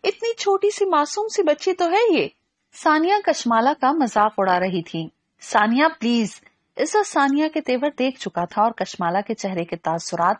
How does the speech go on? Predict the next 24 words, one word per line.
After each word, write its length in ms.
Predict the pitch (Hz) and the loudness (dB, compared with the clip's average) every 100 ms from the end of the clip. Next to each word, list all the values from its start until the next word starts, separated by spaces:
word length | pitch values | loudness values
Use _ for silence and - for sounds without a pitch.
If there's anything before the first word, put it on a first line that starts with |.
| - | -6
भी 260 | 196 240 - - _ | -4 -4 -6 -20 _
छुपे 260 | - 208 220 | -10 -2 -2
हुए 220 | 214 254 | 0 -2
नहीं 260 | 240 233 381 | -2 -2 0
रह 140 | 254 | -2
सके। 380 | - 185 156 143 _ _ _ _ _ | -2 -6 -6 -8 _ _ _ _ _
"इतना 300 | - - 427 403 | -8 -2 -4 -2
घबरा 320 | 233 214 277 | -4 0 0
क्यों 220 | 349 403 | 0 -2
रही 200 | 320 233 | 0 0
हो? 200 | 220 185 - - _ | 0 -2 -4 -20 _
क्या 140 | 392 | 2
झूठ 320 | 392 - 240 277 | 2 -2 -2 0
बोलते 320 | 294 214 175 | 0 0 0
थे 140 | 175 185 | -4 -4
मुझसे?" 500 | 175 175 - 359 392 _ _ _ - | -4 -6 0 0 -2 _ _ _ -4
सानिया 440 | 262 220 226 226 | 0 2 2 0
बाज 300 | 202 196 220 | 2 0 0
आने 200 | 269 269 | 0 2
वाली 220 | 277 285 | 2 2
नहीं 240 | 294 285 415 | 0 0 -2
थी। 280 | - 165 _ _ _ - | -4 -8 _ _ _ -2
देखो 220 | 349 440 | 0 2
सानिया, 460 | 415 240 196 170 | 2 2 0 -2